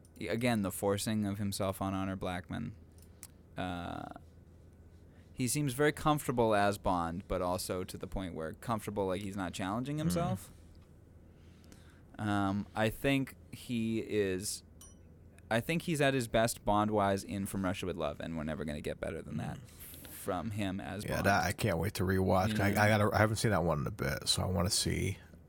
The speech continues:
Speaker 2: him there. I f-, I, I, I've, I have a feeling he's gonna be a ten there for me, but, like, we'll, we'll have to see, um, when we get there.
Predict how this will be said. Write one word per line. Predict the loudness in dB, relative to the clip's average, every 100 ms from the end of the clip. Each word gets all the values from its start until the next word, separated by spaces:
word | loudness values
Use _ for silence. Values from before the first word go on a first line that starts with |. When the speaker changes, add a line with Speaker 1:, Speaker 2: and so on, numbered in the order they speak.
| -6
Speaker 2:
him | 0 0
there. | 2 2 4 2 0 -2
I |
f-, | 0 2
I, | 2 4
I, | 4 6
I've, | 4 2 4
I |
have | 4
a | 4
feeling | 4 6 6 6
he's | 2
gonna | 0 -2
be | 0 -2
a |
ten | 0 0 0 0
there | 0 -2
for | -4
me, | -4 -4 -4
but, | -4
like, | -2 -4 -6 -12 -18 -18 -18 -20 -4
we'll, | 2 2
we'll | 4 2
have | 2
to | -2
see, | 0 0 0 -4 -8 -20 -20 -20 -20 -20 -18 -12
um, | -6 -4 -4 -8 -12 -16 -20 -20 -20 -20 -20 -8
when | -4
we | -2
get | -2
there. | -4 -6